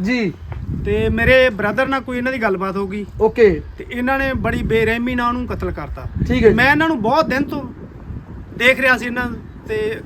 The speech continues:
Speaker 2: ਘਰੋਂ ਨਿਕਲ ਗਏ ਸੀ ਇਹ।
Speaker 1: ਹੂੰ।
Speaker 2: ਇਹ ਅੱਜ ਮੈਂ ਬੜੀ ਮੁਸ਼ਕਲ ਨਾਲ ਕਾਬੂ ਕੀਤੇ।
Speaker 1: ਸੋ ਬਾਈ, ਇਹ ਜਿਹੜੇ ਬਾਈ ਹੈ, ਇਹ ਉਹ ਮੁੰਡੇ ਦੇ ਭਰਾ ਹੈ, ਵੱਡੇ ਭਾਈ ਹੈ, ਜਿਹੜੇ, ਜਿਹੜੇ ਮੁੰਡੇ ਦਾ ਇਹਨਾਂ ਨੇ ਕਤਲ ਕੀਤਾ, ਜਿਹੜੇ ਮੁੰਡੇ ਨੂੰ ਮਾਰਿਆ, ਕਿਉਂਕਿ ਇਹ ਕਾਫੀ ਦਿਨਾਂ ਤੋਂ ਭੱਜੇ ਹੋਏ ਸੀਗੇ।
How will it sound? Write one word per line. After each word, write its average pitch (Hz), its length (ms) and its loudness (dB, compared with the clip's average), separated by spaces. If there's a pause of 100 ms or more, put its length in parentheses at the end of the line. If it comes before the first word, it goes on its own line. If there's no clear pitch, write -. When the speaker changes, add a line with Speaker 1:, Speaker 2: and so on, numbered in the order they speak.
Speaker 2:
ਘਰੋਂ 214 140 -2
ਨਿਕਲ 208 220 0
ਗਏ 233 160 -2
ਸੀ 196 120 -4
ਇਹ। 170 140 -4 (100)
Speaker 1:
ਹੂੰ। 208 240 -2
Speaker 2:
ਇਹ 269 80 -2 (120)
ਅੱਜ 254 120 0
ਮੈਂ 269 240 2
ਬੜੀ 247 180 -4
ਮੁਸ਼ਕਲ 226 320 -6
ਨਾਲ 214 100 -4
ਕਾਬੂ 185 240 -8
ਕੀਤੇ। 156 320 -12 (420)
Speaker 1:
ਸੋ 262 160 8
ਬਾਈ, 311 180 6 (340)
ਇਹ 302 160 8
ਜਿਹੜੇ 311 200 4
ਬਾਈ 240 340 6
ਹੈ, 254 440 6
ਇਹ 277 240 8
ਉਹ 277 160 6
ਮੁੰਡੇ 226 300 2
ਦੇ 247 140 0
ਭਰਾ 233 380 0
ਹੈ, 202 140 2
ਵੱਡੇ 202 280 0
ਭਾਈ 208 340 0
ਹੈ, 240 180 2
ਜਿਹੜੇ, 240 600 4 (460)
ਜਿਹੜੇ 294 260 2
ਮੁੰਡੇ 240 220 -2
ਦਾ 240 120 4
ਇਹਨਾਂ 240 180 -2
ਨੇ 247 180 -4 (100)
ਕਤਲ 247 220 -2
ਕੀਤਾ, 214 280 -2
ਜਿਹੜੇ 247 180 2
ਮੁੰਡੇ 226 240 4
ਨੂੰ 262 100 0
ਮਾਰਿਆ, 190 380 0 (480)
ਕਿਉਂਕਿ 277 220 0
ਇਹ 294 320 -2
ਕਾਫੀ 277 300 2
ਦਿਨਾਂ 285 180 4
ਤੋਂ 285 100 2
ਭੱਜੇ 247 220 0
ਹੋਏ 240 260 8
ਸੀਗੇ। 269 420 0